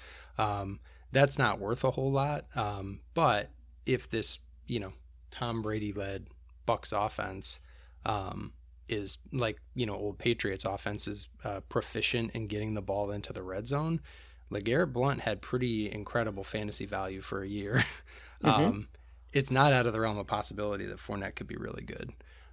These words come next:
Speaker 1: Um, with that being said, I wouldn't put high odds on it, and I would not spend any high draft capital,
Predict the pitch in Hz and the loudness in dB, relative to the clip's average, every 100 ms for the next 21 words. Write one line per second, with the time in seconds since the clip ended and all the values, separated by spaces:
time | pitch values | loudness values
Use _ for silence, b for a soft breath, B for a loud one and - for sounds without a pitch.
0 | - 101 101 101 98 - 170 - - - | -4 -2 -2 -4 -6 -6 -6 -8 -20 -14
1 | - 139 127 131 120 117 104 - 175 110 | 4 8 8 8 6 2 4 6 6 6
2 | 98 110 127 113 98 - 127 - 110 101 | 4 4 4 2 -2 -2 -2 2 2 4
3 | 104 113 98 98 95 98 98 98 101 95 | 2 2 0 -4 -4 -6 -6 -4 -4 -4
4 | 101 101 - 110 98 101 98 98 95 95 | -4 -2 -2 -2 -4 -4 -4 -6 -4 -4
5 | 95 - - 98 104 101 | -8 -4 -4 -4 -4 -6